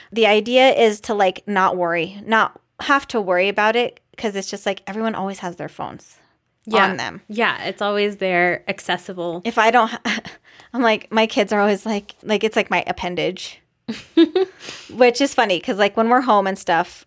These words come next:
Speaker 1: I'm not taking tons of pictures, but I do take <laughs> pictures of the kids a lot too. But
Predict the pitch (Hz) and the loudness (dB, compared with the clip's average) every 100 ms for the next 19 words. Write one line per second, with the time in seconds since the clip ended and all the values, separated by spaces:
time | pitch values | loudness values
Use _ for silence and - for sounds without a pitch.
0 | - 190 190 190 165 - _ _ _ - | -4 -2 0 2 2 -2 _ _ _ -6
1 | 185 180 170 165 - 170 175 - 165 - | -6 -4 -8 -8 -6 -8 -8 -14 -14 -10
2 | 160 185 170 190 175 - 214 - 226 269 | -10 -4 -4 -4 -12 -12 -12 -8 -2 -2
3 | 214 202 180 170 185 190 - 180 170 165 | -2 -6 -6 -4 -4 -4 -4 -6 0 0
4 | - | 0